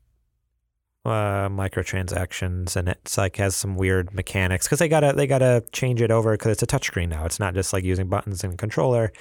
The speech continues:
So it is a little different, but that hasn't made me love it any less. Like, it's still a lot of fun for what it is.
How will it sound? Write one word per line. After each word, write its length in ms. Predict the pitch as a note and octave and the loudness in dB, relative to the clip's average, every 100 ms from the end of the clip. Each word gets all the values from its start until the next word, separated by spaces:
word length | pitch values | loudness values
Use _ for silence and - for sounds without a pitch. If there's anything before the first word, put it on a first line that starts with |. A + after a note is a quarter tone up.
| - - - - _ | -20 -20 -20 -20 _
So 340 | - C3+ B2+ - | 2 4 4 4
it 100 | E3+ | 2
is 120 | E3+ | 4
a 40 | |
little 160 | D3+ D3 | 4 4
different, 420 | C#3 B2+ C3 B2+ - _ - | 2 2 2 0 -6 _ 2
but 240 | A2 G#2+ _ - | 2 2 _ -2
that 140 | A#2 | 0
hasn't 360 | A#2+ A#2+ B2+ A#2 | 2 2 2 2
made 200 | G#2+ G#2+ | 0 2
me 220 | G2 G2+ - - _ _ A#2 | 0 -2 -8 -20 _ _ -6
love 300 | G2+ G2+ G2+ | 2 2 4
it 80 | G#2+ | 2
any 180 | G2 F#2 | 2 2
less. 480 | E2+ G2 B2+ - - | 2 2 2 -2 -4
Like, 140 | G2 | -2
it's 140 | F#2 - | 0 0
still 240 | - A2 | 0 0
a 20 | F2 | 0
lot 300 | E2 F#2 G2+ | 0 0 0
of 80 | - | 2
fun 200 | G2+ F#2+ | 0 0
for 160 | G#2+ | 2
what 140 | F#2+ F#2 | 4 4
it 100 | F#2 | 4
is. 340 | F#2+ G#2+ | 4 4